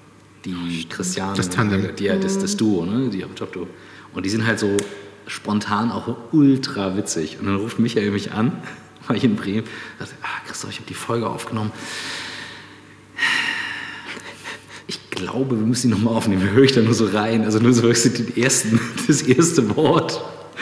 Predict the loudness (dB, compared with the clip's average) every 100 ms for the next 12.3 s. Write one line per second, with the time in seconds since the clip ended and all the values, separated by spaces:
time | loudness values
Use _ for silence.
0 | -10 -4 -4 -4 -8 -8 -8 -6 2 4
1 | 6 6 4 2 4 4 4 4 0 -2
2 | -6 -8 -12 -12 -10 -10 -10 -12 -16 -18
3 | -18 -8 -4 0 0 4 4 4 2 0
4 | 0 -2 -2 -4 -6 -10 -10 -10 -12 -12
5 | -6 -2 0 2 2 0 0 0 0 0
6 | 0 0 -2 -12 -16 -16 -2 2 2 2
7 | 0 2 4 4 2 2 2 0 -8 -18
8 | -20 -20 -20 -20 -20 -8 -4 -2 2 2
9 | 2 2 2 2 4 6 6 6 4 2
10 | 2 -2 -2 -2 -2 -2 0 2 2 2
11 | -2 -6 -4 -2 0 0 -2 -4 -8 -6
12 | -4 -4